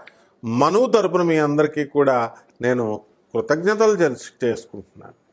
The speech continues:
ఇకపోతే కోర్టు కేసుల చుట్టూ తిరుగుతూ ఉంటారా, లేకపోతే పోలీస్ స్టేషన్ల చుట్టూ తిరుగుతూ ఉంటారా, మీ చుట్టాలతో మీతో నటిస్తూ మీ, వాళ్ళు మీతో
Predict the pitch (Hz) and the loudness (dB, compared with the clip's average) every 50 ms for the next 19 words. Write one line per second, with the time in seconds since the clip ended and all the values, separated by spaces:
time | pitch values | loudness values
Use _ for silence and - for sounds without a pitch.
0 | _ _ _ _ _ _ _ _ _ - 175 190 202 196 214 214 208 202 180 156 | _ _ _ _ _ _ _ _ _ 0 2 2 4 4 2 2 2 2 2 2
1 | 151 147 147 147 - _ _ _ - 175 170 170 170 156 - 170 160 156 160 160 | 2 0 -2 -4 -12 _ _ _ 2 2 2 2 -2 -2 -2 -2 -2 -2 -4 -6
2 | 147 156 151 - - 151 147 156 151 143 147 - 160 151 147 143 139 139 135 143 | -4 -4 -6 -4 -4 -4 -2 -2 -2 -4 -2 0 0 0 0 0 -2 -4 -2 -2
3 | 135 135 135 131 127 123 123 123 127 131 _ _ _ _ _ _ - 135 139 135 | 0 0 0 0 0 0 0 -2 -2 -6 _ _ _ _ _ _ -2 -2 0 0
4 | 139 139 139 143 139 139 147 139 135 - - 165 175 175 170 170 - 175 160 - | -2 -4 -2 -2 -2 0 0 -2 0 0 0 2 2 2 0 -2 0 -2 -2 -2
5 | 165 160 151 147 147 143 - 156 139 131 135 135 131 127 - 131 131 127 127 123 | -2 -2 -2 -2 -2 -2 -2 -4 -2 -2 -2 -4 -4 -2 -2 0 0 0 -2 -4
6 | 123 120 123 120 117 117 117 113 113 113 113 - - _ _ _ _ _ _ - | -4 -2 -2 0 0 0 0 0 0 -2 -4 -6 -10 _ _ _ _ _ _ -2
7 | 160 175 175 175 - 170 170 - - 180 180 175 170 175 180 165 156 151 151 151 | 0 0 0 0 -2 -4 -2 0 2 2 2 2 0 0 0 2 2 2 2 0
8 | 151 - - _ - 165 139 143 156 185 208 196 220 220 214 202 185 160 - 190 | -2 -6 -16 _ -8 -4 -2 0 0 0 0 2 2 2 2 2 0 -2 -2 -4
9 | 190 - - - 185 180 180 175 170 170 175 170 170 151 151 151 156 151 147 143 | -4 -4 -2 2 4 4 6 6 4 4 2 0 -2 -2 -2 -2 0 0 -2 -2
10 | 139 143 147 143 143 143 143 139 135 135 139 135 - 151 139 135 131 127 123 | -2 0 2 2 2 2 0 -2 -2 -4 -4 -4 -2 0 0 0 0 -2 -4